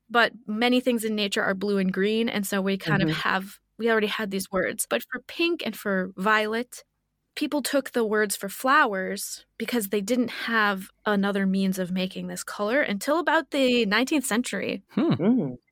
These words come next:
Speaker 1: And you can tell in the language this, you can see that originally in the texts that talked about pink, they called it pink color or color of pinks.
Speaker 2: Right.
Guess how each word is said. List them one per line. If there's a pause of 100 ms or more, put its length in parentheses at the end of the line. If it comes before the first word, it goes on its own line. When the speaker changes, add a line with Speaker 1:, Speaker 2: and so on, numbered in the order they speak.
(220)
Speaker 1:
And
you
can
tell
in
the
language
this,
you
can
see
that
originally (180)
in
the
texts
that (100)
talked
about
pink,
they
called
it (140)
pink
color
or
color
of
pinks. (340)
Speaker 2:
Right.